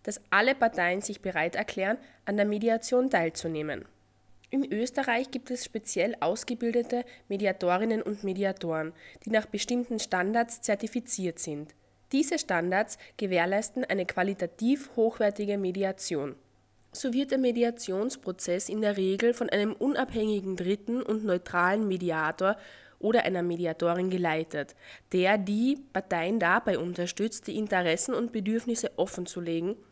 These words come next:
und gemeinsam eine Lösung zu finden. Dabei ist ein sehr wichtiger Punkt der Mediation jener, dass die Mediation dazu beitragen kann, dass langfristige Beziehungen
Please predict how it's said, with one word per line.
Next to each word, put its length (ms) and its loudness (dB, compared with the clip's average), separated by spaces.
und 160 -4
gemeinsam 460 -4
eine 160 0
Lösung 420 0
zu 100 -8
finden. 480 -10
Dabei 520 -2
ist 260 -8
ein 140 -2
sehr 400 -2
wichtiger 400 -6
Punkt 380 -2
der 80 -2
Mediation 840 -4
jener, 480 0
dass 140 -4
die 100 -6
Mediation 640 0
dazu 380 0
beitragen 560 -4
kann, 360 -4
dass 160 -4
langfristige 720 -2
Beziehungen 680 0